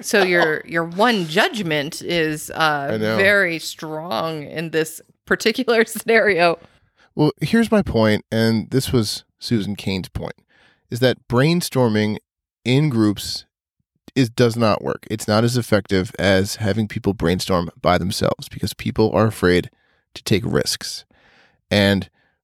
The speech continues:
Speaker 2: it annoys me, and I guess this is why I get fired up, is any supervisor or leader that is unwilling to allow people or put the work in themselves to think about solutions beforehand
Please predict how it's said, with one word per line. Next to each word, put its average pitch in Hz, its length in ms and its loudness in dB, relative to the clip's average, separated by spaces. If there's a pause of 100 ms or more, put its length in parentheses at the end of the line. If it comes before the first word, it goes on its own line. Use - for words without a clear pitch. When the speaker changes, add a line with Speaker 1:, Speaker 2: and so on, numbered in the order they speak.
Speaker 2:
it 107 100 -4
annoys 131 460 2
me, 117 140 2
and 107 100 2
I 107 100 0
guess 104 260 -4
this 107 120 -8
is 110 80 -6
why 107 160 4
I 104 60 2
get - 100 -6
fired 104 340 2
up, 117 240 0
is 104 260 -4
any 131 260 2
supervisor 110 640 0
or 110 200 0
leader 107 460 2
that 98 360 0 (360)
is 117 240 -2
unwilling 113 840 0 (760)
to 98 500 -2 (440)
allow 123 600 2
people 110 600 0
or 101 300 -2
put - 300 -4
the 104 100 -4
work 104 240 -4
in 101 160 -4
themselves 110 800 0
to - 140 -10
think 147 320 -2
about 113 280 2
solutions 110 600 -4
beforehand 104 960 -2